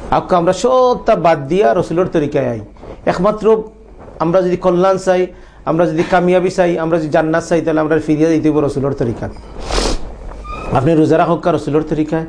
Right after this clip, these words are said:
আপনি হজ করুক কা রসুলের তরিকায়, আপনি নামাজ পড়ুক কা রসুলের তরিকায়, আপনি দুরূদ পড়ুক কা রসুলের তরিকায়,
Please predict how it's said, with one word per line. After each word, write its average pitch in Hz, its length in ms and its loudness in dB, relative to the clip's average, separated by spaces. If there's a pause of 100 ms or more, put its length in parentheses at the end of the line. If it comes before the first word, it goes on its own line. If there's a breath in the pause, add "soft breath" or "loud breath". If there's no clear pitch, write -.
(320 loud breath)
আপনি 147 180 0
হজ 156 240 2
করুক 165 200 0
কা 170 80 2
রসুলের 151 300 0
তরিকায়, 151 460 0
আপনি 151 200 0
নামাজ 147 300 2
পড়ুক 156 200 0
কা 151 120 2
রসুলের 151 260 0
তরিকায়, 147 360 0
আপনি 151 160 0
দুরূদ 147 300 2
পড়ুক 160 200 2
কা 156 120 0
রসুলের 143 320 2
তরিকায়, 135 360 0